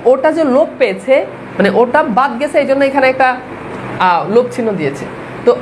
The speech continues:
আধুনিক বাংলা অভিধানে, মানে, আধুনিক বাংলা নিয়ম, বানানের নিয়ম অনুযায়ী ইলেক বা লোপ চিহ্ন তোমাকে বাদ দিতে হবে। এখন আর এগুলো বাদ দেওয়া হয় না, ঠিক আছে? শব্দ প্রকরণ, ভাই, শব্দ প্রকরণের উপর ক্লাস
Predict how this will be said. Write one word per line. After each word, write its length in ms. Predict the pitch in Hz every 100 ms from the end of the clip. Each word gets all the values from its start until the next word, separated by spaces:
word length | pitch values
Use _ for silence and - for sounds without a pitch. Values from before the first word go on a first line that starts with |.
| -
আধুনিক 420 | 254 247 294 302
বাংলা 240 | 285 285 285
অভিধানে, 460 | 262 277 277 285 -
মানে, 180 | 185 190
আধুনিক 380 | 196 233 285 247
বাংলা 260 | 247 254
নিয়ম, 220 | 254 240 190
বানানের 360 | 214 226 240
নিয়ম 240 | 247 233 233
অনুযায়ী 280 | 240 254 269
ইলেক 280 | 220 240 226
বা 100 | 233
লোপ 180 | 226 208
চিহ্ন 220 | 202 233 254
তোমাকে 280 | 214 208
বাদ 220 | 214 208 175
দিতে 180 | 180
হবে। 220 | 185 151 160 - - -
এখন 240 | 214 320
আর 100 | 285
এগুলো 260 | 247 214 233
বাদ 220 | 202 175
দেওয়া 160 | 165 160
হয় 200 | 170 151
না, 100 | 123
ঠিক 140 | - 220
আছে? 220 | 277 - - - - - - -
শব্দ 280 | - 254 233
প্রকরণ, 320 | 269 269 202
ভাই, 220 | 180 233
শব্দ 320 | 247 254 214 247
প্রকরণের 400 | 285 285 285 285
উপর 200 | 285 285
ক্লাস 180 | 254